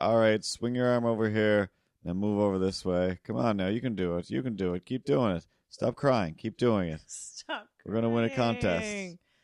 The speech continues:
Speaker 1: Don't make me
Speaker 2: Just
Speaker 1: slap you
Speaker 2: do it.
Speaker 1: anymore."
Speaker 2: And then, s-, and then some people, then later he wouldn't let anybody film him.
Speaker 1: Don't film me hu-, hurting her. I mean, helping her,
Speaker 2: <laughs>
Speaker 1: looking at her, watching
Speaker 2: So they
Speaker 1: her,
Speaker 2: think
Speaker 1: fingering
Speaker 2: that maybe he did it.
Speaker 1: the painting.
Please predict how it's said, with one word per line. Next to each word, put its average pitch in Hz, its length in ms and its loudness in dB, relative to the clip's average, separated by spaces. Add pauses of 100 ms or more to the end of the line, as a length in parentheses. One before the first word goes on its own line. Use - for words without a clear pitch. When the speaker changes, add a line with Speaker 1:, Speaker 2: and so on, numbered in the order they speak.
Speaker 1:
Don't 107 160 -6
make 113 140 -4
me 117 100 -6
Speaker 2:
Just - 120 -6
Speaker 1:
slap 110 260 -4
you 85 140 -4
Speaker 2:
do - 360 -14
it. 196 220 -16
Speaker 1:
anymore." 90 540 -6
Speaker 2:
And 175 80 -10
then, 175 120 -6
s-, - 280 -14
and 180 180 -10
then 165 200 -10
some 175 260 -12
people, 160 320 -12
then 170 260 -10
later 160 260 -12
he 151 100 -16
wouldn't 151 260 -16
let 147 160 -14
anybody 143 320 -18
film 160 200 -16
him. 160 120 -16 (420)
Speaker 1:
Don't 117 240 -4
film 135 340 0
me 123 100 0
hu-, 104 220 -2
hurting 101 360 -2
her. 87 260 -4
I 92 100 -6
mean, 98 220 -4
helping 101 360 -4
her, 87 320 -6
Speaker 2:
<laughs> - 20 -18
Speaker 1:
looking 110 380 -4
at 92 180 -2
her, 85 180 -4
watching 113 440 0
Speaker 2:
So 180 40 0
they 180 120 4
Speaker 1:
her, 180 60 4
Speaker 2:
think 180 180 -2
Speaker 1:
fingering 104 420 -2
Speaker 2:
that 151 140 -4
maybe 147 260 -6
he 151 220 -8
did 143 160 -8
it. 147 180 -12
Speaker 1:
the 101 100 -6
painting. 85 460 -6